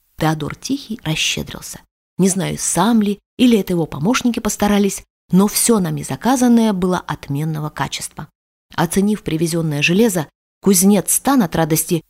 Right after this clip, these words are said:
чуть в обморок не упал, заявив, что такое хорошее видел лишь во сне. Примерно то же самое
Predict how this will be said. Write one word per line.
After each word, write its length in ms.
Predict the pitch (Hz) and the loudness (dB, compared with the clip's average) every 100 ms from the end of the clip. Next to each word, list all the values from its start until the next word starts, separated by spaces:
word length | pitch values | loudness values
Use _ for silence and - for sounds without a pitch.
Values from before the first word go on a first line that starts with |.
| _ _ | _ _
чуть 240 | 330 320 | 0 2
в 180 | 214 214 | 2 2
обморок 460 | 226 143 135 - 175 | 2 0 -6 -6 -4
не 80 | |
упал, 380 | 180 185 285 254 - _ | -2 2 2 2 -6 _
заявив, 440 | 165 185 240 294 - | 2 4 4 4 2
что 180 | - 208 | -2 -2
такое 280 | 220 220 | 2 2
хорошее 640 | 190 190 240 285 - 160 - _ _ | 2 2 4 4 2 0 -4 _ _
видел 400 | 170 277 262 254 | 4 4 4 2
лишь 300 | 180 190 - | 2 -2 -4
во 80 | 170 | -4
сне. 340 | - 165 143 - _ _ _ - | -4 -4 -6 -12 _ _ _ 0
Примерно 460 | 170 170 151 127 | 2 2 0 -6
то 100 | - | -10
же 120 | - - | -6 -2
самое 500 | - 277 294 294 | 2 4 4 2